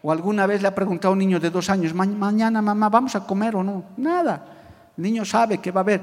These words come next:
El Señor por eso dice que tenemos que tener corazón de niño. Porque cuando más pensamos, comenzamos a razonar, a buscar, hermano, y, y, y se nos llena la desconfianza, comenzamos a perder la paz.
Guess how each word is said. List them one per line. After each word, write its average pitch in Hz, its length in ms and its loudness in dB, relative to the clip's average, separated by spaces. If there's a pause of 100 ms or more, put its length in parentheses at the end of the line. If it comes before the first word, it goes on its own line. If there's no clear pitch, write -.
(200)
El - 60 -16
Señor 190 280 0
por 196 140 2
eso 190 180 2
dice 196 220 0
que 170 100 -2
tenemos 180 360 0
que 165 100 -4
tener 175 320 0
corazón 156 500 0
de 147 120 2
niño. 151 400 2 (560)
Porque 175 240 -2
cuando 190 280 4
más 254 280 6
pensamos, 220 680 0
comenzamos 196 540 0
a 185 60 2
razonar, 165 760 2 (180)
a 151 100 2
buscar, 196 600 -4 (240)
hermano, 190 400 4
y, 165 240 2 (160)
y, 175 240 -8
y 175 140 -6
se 180 160 -2
nos 156 160 0
llena 208 260 4
la 185 120 2
desconfianza, 196 840 0
comenzamos 165 680 0
a - 140 -6
perder 147 760 -4
la 123 120 -8
paz. - 640 -6